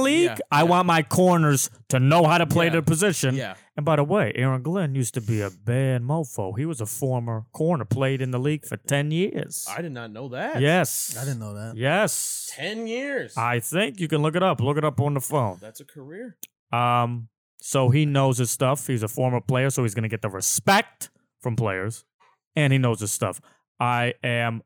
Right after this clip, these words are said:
Speaker 1: very positive about this. Now, Dan Campbell.
Speaker 2: <laughs>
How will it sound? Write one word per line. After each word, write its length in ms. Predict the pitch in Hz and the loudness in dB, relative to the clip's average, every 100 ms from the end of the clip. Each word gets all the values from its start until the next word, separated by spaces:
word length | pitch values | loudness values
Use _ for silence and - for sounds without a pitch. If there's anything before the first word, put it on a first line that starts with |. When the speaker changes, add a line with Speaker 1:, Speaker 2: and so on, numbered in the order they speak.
| - | -4
Speaker 1:
very 240 | 120 135 | 0 2
positive 400 | - 123 110 104 | 2 0 0 -4
about 240 | 95 98 - | -4 -6 -6
this. 200 | 113 - | -12 -4
Now, 380 | 160 135 - _ _ _ _ _ - | 0 0 -2 _ _ _ _ _ -2
Dan 240 | 156 160 | 0 0
Campbell. 440 | 127 135 92 - _ _ _ _ _ _ _ _ _ _ _ _ _ _ _ _ | 0 -2 -4 -10 _ _ _ _ _ _ _ _ _ _ _ _ _ _ _ _
Speaker 2:
<laughs> 0 | - | -10